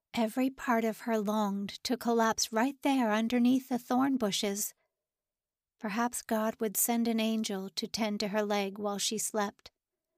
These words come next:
Or maybe he would take pity on her and bring her home to heaven right now.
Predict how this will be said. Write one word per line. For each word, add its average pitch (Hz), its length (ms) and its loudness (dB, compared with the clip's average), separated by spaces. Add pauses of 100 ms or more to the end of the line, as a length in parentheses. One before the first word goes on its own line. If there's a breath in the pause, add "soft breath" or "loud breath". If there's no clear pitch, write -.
(440)
Or 202 140 2
maybe 202 360 2
he 214 120 2
would 214 180 0
take 233 320 -2
pity 269 280 2
on 196 180 0
her 196 340 -4 (340 soft breath)
and 196 160 -4
bring 214 220 -2
her 214 160 0
home 214 320 0
to 208 140 -4
heaven 190 460 -2
right 185 280 -2
now. 196 480 -2